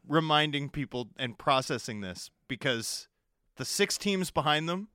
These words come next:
New Jersey, Detroit, Seattle, they all have a far more direct path forward here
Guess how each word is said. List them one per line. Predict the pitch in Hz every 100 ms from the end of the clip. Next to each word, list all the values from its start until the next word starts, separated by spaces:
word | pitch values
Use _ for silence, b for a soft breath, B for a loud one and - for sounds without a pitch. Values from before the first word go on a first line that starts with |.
| _
New | 113 131
Jersey, | 110 143 160 139 156
Detroit, | 117 113 - 143 139 139 -
Seattle, | - 113 107 127 131 123 - _ _ _ _ _ _ _ _ _ _ _ _
they | 214
all | 285
have | 302
a | 196
far | - 202 202
more | 196 170
direct | 139 139 -
path | - 139 123
forward | - 120 120 113
here | 104 98